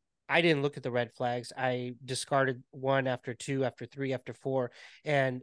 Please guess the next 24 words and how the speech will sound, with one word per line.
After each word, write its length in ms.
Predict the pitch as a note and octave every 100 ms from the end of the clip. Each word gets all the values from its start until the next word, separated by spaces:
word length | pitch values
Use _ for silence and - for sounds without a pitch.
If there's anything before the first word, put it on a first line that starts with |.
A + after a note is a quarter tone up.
| _
I 100 | C#3+
was 140 | C3+ A#2
just 260 | B2+ -
so 240 | - D3 D3
infatuated 640 | C3 D3 C#3+ - C#3 B2
with 140 | A#2+ C3
the 80 |
fact 440 | - - G3 G#3 -
of 160 | C#3+
the 80 | B2
person, 440 | - B2 A#2 B2+ B2+
not 260 | D3+ -
the 60 | C3+
person 340 | D3 C#3 C3
itself, 500 | B2+ - D#3+ C3 B2+ _ _ - - - -
that 140 | C#3
I'm 100 | C3
like, 200 | B2+ B2
"Wow, 200 | C3 B2
what 260 | A2+ B2+ -
could 120 | C3
this 220 | B2 - - -
actually 380 | B2 - A#2 A2
be? 500 | A#2+ B2+ A#2+ A#2